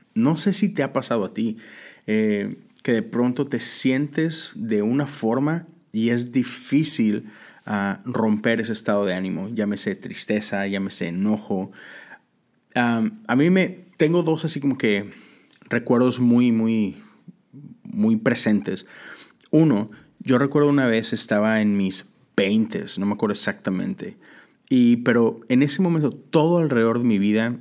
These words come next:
iba perfectamente bien. La escuela, ah, mi noviazgo en ese tiempo,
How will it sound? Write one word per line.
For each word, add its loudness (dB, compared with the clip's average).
iba 0
perfectamente -2
bien. -6
La -10
escuela, 0
ah, -8
mi -4
noviazgo 2
en 0
ese -8
tiempo, -2